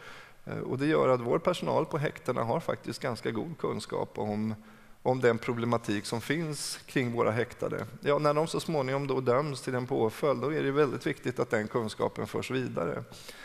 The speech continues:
Också för myndighetens trovärdighet gentemot den här individen.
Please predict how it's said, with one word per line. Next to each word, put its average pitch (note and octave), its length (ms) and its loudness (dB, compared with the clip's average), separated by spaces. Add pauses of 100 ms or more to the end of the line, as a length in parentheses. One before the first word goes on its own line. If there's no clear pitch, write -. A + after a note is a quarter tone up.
(220)
Också - 320 2
för F#3+ 140 0
myndighetens A#2+ 640 0
trovärdighet A2+ 720 0
gentemot A2+ 760 -2 (280)
den B2+ 140 0
här A2+ 140 2
individen. B2 720 -2